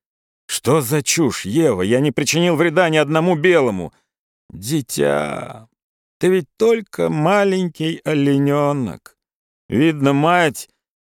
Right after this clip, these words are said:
не рассказала тебе о хищных зверях, которые рыскают по лесу. Бывают такие злые люди.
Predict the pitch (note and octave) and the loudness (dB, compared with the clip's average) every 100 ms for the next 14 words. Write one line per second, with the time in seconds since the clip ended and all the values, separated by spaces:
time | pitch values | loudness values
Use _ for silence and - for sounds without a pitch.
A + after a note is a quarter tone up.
0 | _ A#2+ C#3 C3 - C3 A#2 F3+ F3+ D#3 | _ 0 2 0 2 2 4 4 4 2
1 | B2 A2+ G2+ G#2 G2+ D3 C3+ - A#2 F2 | -2 -4 2 2 2 -2 -4 -2 -2 0
2 | G2+ C3 C#3 D3 C3 G#2 - _ _ A2+ | 2 4 4 2 2 -2 -12 _ _ -2
3 | A2+ A#2+ A#2+ B2 C3+ - B2 A#2+ - C#3+ | 2 4 6 4 2 0 2 0 2 2
4 | A#2+ G#2 - - - _ _ _ _ _ | 4 2 -4 -14 -20 _ _ _ _ _
5 | _ _ - C3 D3+ D#3+ D3 - D#3 - | _ _ 0 2 2 2 -2 -2 -4 -2
6 | D#3 D#3+ A#2+ A2 C3+ D#3 D3+ D3 E3 E3+ | -2 0 0 0 0 2 2 2 2 0
7 | A2+ G2 | -4 -10